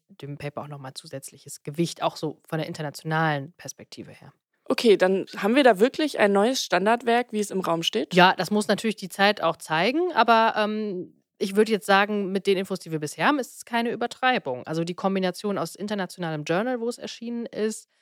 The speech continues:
Speaker 1: dieser globalen Fachorganisation, die involviert ist und eben auch wirklich der inhaltlichen, äh, Bandbreite, ähm,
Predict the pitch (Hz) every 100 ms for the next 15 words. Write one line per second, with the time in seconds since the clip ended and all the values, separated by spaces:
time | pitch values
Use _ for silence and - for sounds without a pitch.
0 | _ _ - 190 180 175 139 170 160 170
1 | 196 - 262 - 226 220 208 202 - 208
2 | 190 190 185 175 185 - 180 180 - 180
3 | - - 180 185 - 170 - 214 202 185
4 | - 180 _ _ _ - 170 160 160 190
5 | 311 - 135 143 - 202 254 208 208 202
6 | 202